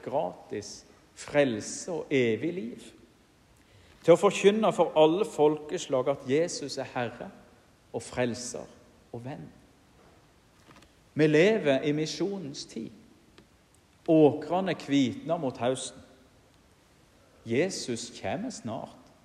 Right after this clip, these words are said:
igjen. Vi vet ikke når. Derfor skal vi gjøre som Martin Luther når han sier: «Om jeg så hadde visst at Jesus kom igjen i morgen,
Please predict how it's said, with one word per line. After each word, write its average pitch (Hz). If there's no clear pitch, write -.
igjen. 143
Vi 135
vet 156
ikke 156
når. 170
Derfor 156
skal 220
vi 175
gjøre 156
som 127
Martin 131
Luther 120
når 113
han 120
sier: 110
«Om 127
jeg 139
så 139
hadde 185
visst -
at 143
Jesus 139
kom 127
igjen 120
i 117
morgen, 95